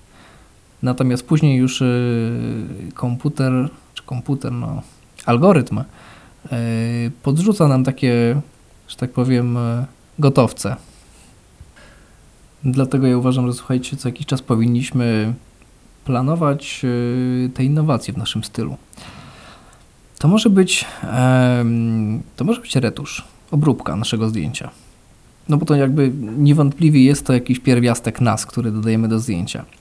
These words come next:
Ja wielokrotnie widziałem takie konkursy, w których, e, czy nawet na jakichś takich, e, mm, e, fanpage'ach, gdzie, gdzie, gdzie się gromadzą fotografowie i, i ludzie, którzy retuszują zdjęcia. Było jedno zdjęcie,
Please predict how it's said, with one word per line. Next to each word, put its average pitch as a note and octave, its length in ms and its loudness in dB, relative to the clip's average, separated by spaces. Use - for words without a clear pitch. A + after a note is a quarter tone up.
Ja B2 100 -2
wielokrotnie C3+ 440 0
widziałem A#2 300 0
takie - 220 -4
konkursy, B2 500 0
w - 60 -6
których, A#2+ 460 -4
e, A2 600 -2
czy - 120 -10
nawet A2 220 -4
na A2 120 -2
jakichś G#2+ 220 -8
takich, - 400 -8
e, A2+ 140 -2
mm, A2+ 380 -4
e, A2 200 -2
fanpage'ach, A#2 520 -2
gdzie, G2+ 320 -6
gdzie, - 200 -12
gdzie A2+ 200 -8
się - 160 -8
gromadzą A#2 500 -2
fotografowie A#2+ 640 -4
i, B2 480 -4
i A2+ 240 -2
ludzie, C#3+ 220 2
którzy C3+ 220 2
retuszują B2+ 480 2
zdjęcia. G#2+ 380 -2
Było A#2 300 0
jedno E3+ 220 4
zdjęcie, E3 640 4